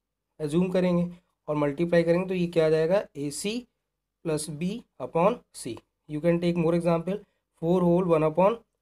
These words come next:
three। अब अगर आपको इसको लिखना है, मिक्स फ्रैक्शन को इम्प्रॉपर में कन्वर्ट करना है, तो देखिए क्या लिखा हो, इसको हम अगर चेंज करें यहाँ से, तो देखिए लिखा हुआ है four plus one upon three, तो ये क्या है, मिक्स फ्रैक्शन लिखा है। अब इसको सॉल्व करेंगे इसी मेथड से, तो अगर हम सॉल्व करते हैं तो ये क्या आएगा,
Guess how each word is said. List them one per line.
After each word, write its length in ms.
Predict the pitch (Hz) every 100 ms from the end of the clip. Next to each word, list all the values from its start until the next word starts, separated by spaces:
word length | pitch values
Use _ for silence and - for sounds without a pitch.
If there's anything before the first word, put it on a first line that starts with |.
| _
three। 160 | 147 143 -
अब 80 | 156
अगर 220 | 165 175
आपको 260 | 175 175 180
इसको 200 | 175 170
लिखना 280 | 151 156
है, 140 | 143 120 135
मिक्स 240 | 151 151
फ्रैक्शन 420 | 160 139 - 175
को 180 | 175 233 - _ _ _ _ -
इम्प्रॉपर 460 | 208 185 165 147 147
में 100 | 139
कन्वर्ट 300 | 139 131 127
करना 220 | 131 120
है, 60 | 117
तो 100 | 139
देखिए 260 | 147 170
क्या 160 | 170 170
लिखा 200 | 143 127
हो, 100 | 123 -
इसको 260 | 156 - 170
हम 100 | 165
अगर 160 | 160 175
चेंज 320 | 165 160 165
करें 180 | 151 147
यहाँ 180 | 143
से, 160 | 139 170
तो 100 | 170
देखिए 280 | 147 143 160
लिखा 220 | 147 147
हुआ 180 | 151 160
है 60 | 170
four 420 | - 147 156 180 - _ _ _
plus 260 | 151 160 185 -
one 180 | 147 143
upon 380 | 139 160 185 240 - _ _ _ _
three, 200 | 139 139 - _ _ _ _
तो 60 | 147
ये 120 | 139
क्या 180 | 139 175
है, 100 | 151
मिक्स 240 | 135 139 -
फ्रैक्शन 320 | 139 - 190
लिखा 200 | 190 175
है। 40 |
अब 60 | 160
इसको 200 | 139 151
सॉल्व 300 | - 143 170
करेंगे 280 | 175 175 175
इसी 180 | 170 170
मेथड 300 | 156 156 147
से, 200 | 147 147 _ _ _ _ -
तो 60 |
अगर 160 | 139 156
हम 80 | 170
सॉल्व 260 | 160 160
करते 240 | 170 170 175
हैं 60 |
तो 40 | 175
ये 60 |
क्या 160 | 175 156
आएगा, 180 | 117